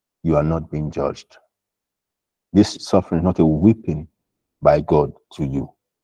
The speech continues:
but is a weapon God is utilizing to bring about the good. Because no weapon fashioned against you prospered,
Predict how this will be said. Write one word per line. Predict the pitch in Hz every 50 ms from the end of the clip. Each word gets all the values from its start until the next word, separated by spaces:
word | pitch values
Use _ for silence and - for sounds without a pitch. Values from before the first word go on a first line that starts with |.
| _ _ _ _ _ _ _ _ _ _ _ _ _ _ _ _ _ _ _
but | - 80
is | 85 85 80
a | 82 82 82
weapon | 78 78 90 92 92 - - 85 78 71 69 71 _ _ _ _ _ _ _ _ _ _ _ _ _ _ _ _ _ _
God | - 82 82
is | 85 80 -
utilizing | 82 78 85 80 78 78 80 82 85 - - - 69 71 - _ _ _ _ _ _ _ _ _ _ _ _ _ _ _
to | 85
bring | 76 71 80 85 85 85 76
about | 73 73 73 76 71
the | - 69
good. | - - 73 67 - - _ _ _ _ _ _ _ _ _ _ -
Because | 87 87 80 -
no | 92 90 95 107
weapon | 110 104 98 98 98 - - 78 69 65 73 - _ _ _ _ _ _ _ _ _
fashioned | - 80 73 - 92 78
against | 76 73 80 78 73 71 - _ _
you | 76 69 64 - _ _ _ _ _ _ _ _
prospered, | _ 92 82 - - _ - - - - 76